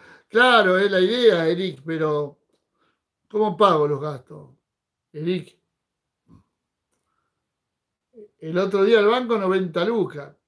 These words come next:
Me estafaron. Al otro día rompí el radiador. Tuve suerte, que me salió barato, que no tuve que cambiar el radiador, sino eran cien lucas más. Ahora tengo un problema con la bomba.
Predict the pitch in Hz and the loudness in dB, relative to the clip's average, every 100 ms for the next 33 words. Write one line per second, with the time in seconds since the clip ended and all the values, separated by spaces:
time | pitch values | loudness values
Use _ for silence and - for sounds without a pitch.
0 | _ _ _ _ - 160 175 233 - 147 | _ _ _ _ -18 -12 -6 -6 -6 -8
1 | - 214 170 139 - _ _ _ _ _ | 0 2 2 -4 -12 _ _ _ _ _
2 | _ _ _ _ _ _ _ _ - 175 | _ _ _ _ _ _ _ _ -6 0
3 | 220 208 202 226 247 196 185 165 208 220 | 0 2 -2 0 0 0 -2 -2 -4 -2
4 | 185 165 170 170 170 214 226 156 135 _ | -2 -2 -2 0 2 2 2 -2 -8 _
5 | _ _ _ _ _ _ _ _ _ _ | _ _ _ _ _ _ _ _ _ _
6 | _ _ 190 180 151 208 226 175 151 139 | _ _ 0 2 2 4 2 2 -10 -12
7 | 139 - 151 160 160 185 196 170 156 147 | -16 -18 -12 -10 -6 -6 -6 -8 -10 -6
8 | 165 151 156 175 160 160 160 190 147 156 | -6 -6 -6 -6 -4 -4 -4 -4 -6 -8
9 | 151 160 147 175 170 180 175 156 208 220 | -10 -10 -8 -6 0 -2 -2 -6 -6 -6
10 | 139 - _ _ _ _ _ _ _ _ | -8 -16 _ _ _ _ _ _ _ _
11 | _ _ _ _ _ _ _ _ 170 190 | _ _ _ _ _ _ _ _ -4 0
12 | 220 180 185 156 165 156 156 165 233 220 | 0 0 -2 -2 -4 -4 -4 -2 -2 -2
13 | 151 131 - | -6 -12 -16